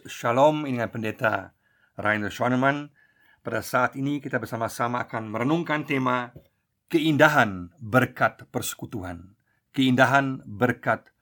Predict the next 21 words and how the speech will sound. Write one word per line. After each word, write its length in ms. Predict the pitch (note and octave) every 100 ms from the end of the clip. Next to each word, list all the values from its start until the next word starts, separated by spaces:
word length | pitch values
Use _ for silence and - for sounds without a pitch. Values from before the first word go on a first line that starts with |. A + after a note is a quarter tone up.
| _ _ -
persekutuan. 800 | C3 - C#3 B2+ B2 F#2 F2+ F#2+
Kita 240 | A2+ C3+
membaca 400 | B2 C3 C3+ C#3+
dari 240 | A#2+ B2
Mazmur 640 | A#2 C3+ - D#3 E3 E3+ -
seratus 560 | - C#3+ D3 E3 C3+
tiga 320 | - D#3 D#3+ D#3+
puluh 160 | E3
tiga 480 | D#3 C3 G#2 F#2 F2+ _ _ _ _ _ _ _ _ A2
ayat 160 | A2+
satu 320 | - - C3+ C3
sampai 320 | B2 A2 A#2
tiga. 400 | A2+ G#2 F#2 - _ _ _ _ _
Mazmur 640 | - A#2 - C3+ C#3+ D3+ -
seratus 560 | - C3+ C3 C#3 B2+ -
tiga 240 | A#2+ G#2+ A2+
puluh 240 | A#2+ A2
tiga, 480 | A#2 A#2 C3 E3+ A3 _ _ _ _ _ _ _ -
persaudaraan 960 | D3+ D#3 C#3+ C#3+ D3+ D#3 D3+ D3 D3
yang 320 | - B2+ C3 B2
rukun. 560 | C3 B2 G2 F2+ E2